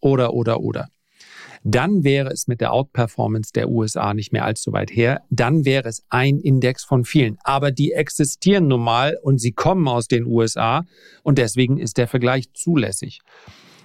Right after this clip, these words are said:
Deutschland hat einen viel stärkeren Fokus auf klassische Industrien, die natürlich bei diesem Wachstum nicht mithalten können. Maschinenbau, Chemie, Automobilhersteller. Das sind alles Branchen,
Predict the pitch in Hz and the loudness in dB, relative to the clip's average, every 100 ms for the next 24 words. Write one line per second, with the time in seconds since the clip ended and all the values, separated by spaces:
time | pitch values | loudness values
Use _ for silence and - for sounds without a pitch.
0 | - - _ - 131 - - 135 165 - | -20 -20 _ 0 0 2 2 2 0 -6
1 | _ _ - 139 - 131 127 - - 208 | _ _ -4 -2 0 0 0 -4 0 0
2 | 202 - 127 123 139 117 117 - 127 139 | 0 -2 0 0 -2 -2 -2 0 0 2
3 | 127 120 - 113 - - - 117 131 117 | -2 -2 -2 -2 -2 -8 -2 -2 0 -2
4 | - 104 110 101 101 - 120 117 117 120 | -2 -2 -2 -4 -8 -4 0 2 2 2
5 | 127 139 139 147 - 170 180 147 135 117 | 2 4 2 -2 -2 2 2 2 0 -2
6 | 113 123 127 117 123 - 131 123 117 107 | 0 0 0 0 -4 -2 0 2 2 -2
7 | - 120 147 - 110 110 107 - 110 101 | 0 0 0 -2 -2 -2 -6 -4 -4 -4
8 | - _ _ _ _ 202 - 170 175 147 | -10 _ _ _ _ 0 4 4 4 4
9 | 143 147 143 _ _ - - 117 113 120 | 2 0 -6 _ _ -10 -2 0 2 2
10 | 123 131 _ _ _ _ - 113 120 120 | 0 -2 _ _ _ _ -2 0 2 2
11 | 110 117 117 98 95 - - - - - | 2 2 2 -2 -6 -8 -8 -10 -16 -20
12 | - _ 127 135 156 143 - - 170 220 | -20 _ 0 2 0 0 -2 -2 0 0
13 | - - 131 120 101 98 - | -2 -2 0 0 -2 -8 -14